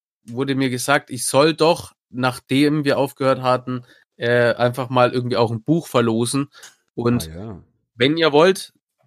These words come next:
Speaker 1: dann verlose ich eins. Wobei ich euch natürlich die Hörbücher ans Herz lege, weil da, die hab ich noch mal, äh, interpretiert. Aber schreibt doch einfach mal hier an den Junkie Podcast, welches Buch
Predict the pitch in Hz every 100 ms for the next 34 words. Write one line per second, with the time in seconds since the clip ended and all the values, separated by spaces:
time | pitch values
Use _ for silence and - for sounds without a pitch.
0 | _ - 131 147 139 165 180 160 170 214
1 | 214 - _ _ _ _ _ _ _ 127
2 | 120 139 147 151 139 143 127 127 127 120
3 | 143 135 131 135 107 113 120 110 - 113
4 | 117 110 107 107 110 107 113 110 113 127
5 | 113 110 104 - 98 - - _ - 131
6 | 135 123 120 110 - 151 - - _ _
7 | 117 131 131 - - - 143 180 202 160
8 | 175 180 190 165 170 170 165 151 160 156
9 | 143 143 135 - 156 156 160 151 151 -
10 | 151 156 - 120 117 135 156 160 - -
11 | 143 151 -